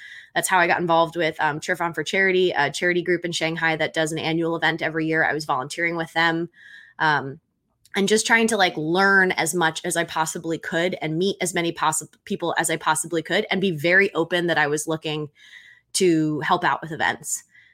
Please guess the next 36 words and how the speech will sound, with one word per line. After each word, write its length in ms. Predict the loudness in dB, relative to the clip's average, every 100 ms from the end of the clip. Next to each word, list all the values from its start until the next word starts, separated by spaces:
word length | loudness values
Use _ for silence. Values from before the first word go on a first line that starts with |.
| _ 2
And 360 | 2 0 -4 -10 _
that 260 | -2 0 2
was 120 | 0
something 340 | 0 0 -2 -2
I 80 |
think 200 | -2 -2
that 120 | -4 -2
really 200 | -2 -2
helped 420 | -2 -2 -2 -8
me, 480 | -4 -2 0 -2 0
both 220 | 0 2
gave 160 | 0 0
me 80 | -2
the 80 |
confidence 640 | -2 0 2 2 0 0 -2
when 80 |
I 40 | 0
made 180 | 2 0
the 40 |
decision 540 | -4 -2 0 0 -2
to 160 | -2 -4
finally 640 | -2 0 0 -2 -2 -4
say 420 | -4 -2 0 -2 -6 _ _
goodbye 380 | -8 -2 0 0
to 180 | 0 -2
a 100 | -2
monthly 320 | -2 -4 -8
paycheck 500 | -4 -4 0 0 0
and 280 | -6 -6 -8 -12 -20 -14
hello 360 | -4 0 0 0
to 140 | -2
freelance, 580 | -4 -4 -2 0 0 -2 -6 -16 -14
<laughs> 300 | -14 -14 2
uh, 320 | 4 6 4 0 _ -2
income. 520 | 0 4 2 2 -4 -10 -20 0
Um, 520 | 2 4 0 -4